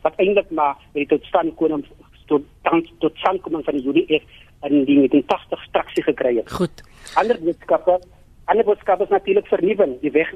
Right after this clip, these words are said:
Speaker 1: wegbeweeg van korrupsie, die herstel van die A N C se moreel etiese waardes.
Speaker 2: Ja.
Speaker 1: En natuurlik, die belangrike ding is natuurlik werksgeleenthede, ekonomiese groei, herstel van ekonomiese beleggings en natuurlik om die land op 'n, om 'n hoë, op 'n hoër ekonomiese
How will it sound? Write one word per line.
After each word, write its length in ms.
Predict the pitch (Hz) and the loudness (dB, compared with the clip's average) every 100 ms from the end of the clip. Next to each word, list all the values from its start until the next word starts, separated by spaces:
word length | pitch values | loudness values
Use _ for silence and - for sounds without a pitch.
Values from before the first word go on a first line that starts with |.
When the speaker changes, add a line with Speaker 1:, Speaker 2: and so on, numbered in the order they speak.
| - | -2
Speaker 1:
wegbeweeg 480 | 165 170 196 175 - | -2 0 0 0 -2
van 160 | 170 | -2
korrupsie, 560 | 170 175 202 - 294 233 - - | 0 2 0 -2 -4 -4 -10 -2
die 100 | 147 | 0
herstel 320 | 147 - 190 | 2 2 2
van 100 | 180 | 2
die 100 | 190 | 0
A 180 | 151 165 | 2 4
N 220 | 160 165 | 4 2
C 120 | 170 165 | 0 0
se 80 | |
moreel 380 | 151 143 135 156 - | 2 2 4 0 2
etiese 340 | 170 175 - | -2 -2 -2
waardes. 460 | 131 123 127 120 113 | 2 2 2 -2 -4
Speaker 2:
Ja. 240 | 185 170 131 | 0 -2 0
Speaker 1:
En 100 | 220 | 0
natuurlik, 600 | 247 - - 285 247 208 | 0 -2 0 0 0 -4
die 100 | 185 | -2
belangrike 500 | 175 139 196 226 233 | 0 2 0 0 0
ding 160 | 180 175 | 0 0
is 80 | |
natuurlik 340 | 180 175 185 147 | 0 0 0 2
werksgeleenthede, 600 | 143 147 - 175 170 190 | 0 0 -2 2 2 2
ekonomiese 520 | 180 - 156 381 - | 2 2 4 4 0
groei, 280 | - 165 143 - - | -4 -4 -4 -8 -6
herstel 400 | 139 139 - 180 | -2 -2 2 2
van 280 | - 160 156 - - _ | 2 0 0 -6 -20 _
ekonomiese 560 | - - 151 143 165 175 | -8 0 2 2 2 0
beleggings 500 | 156 139 160 147 127 - _ - | 0 0 0 -2 -4 -12 _ -2
en 100 | 185 | 0
natuurlik 440 | 196 196 240 240 | 0 0 0 0
om 60 | 214 | 2
die 100 | 202 | 2
land 240 | 151 180 | 2 0
op 200 | - - | -4 -2
'n, 160 | 170 156 - _ | 0 -2 -6 _
om 140 | 147 | 0
'n 140 | 156 123 | 2 2
hoë, 260 | 143 170 208 | 2 2 2
op 180 | 151 - | -2 0
'n 80 | 147 | 2
hoër 280 | 143 170 214 | 4 4 2
ekonomiese 760 | - 165 131 147 165 165 175 | -4 -8 -2 2 2 4 0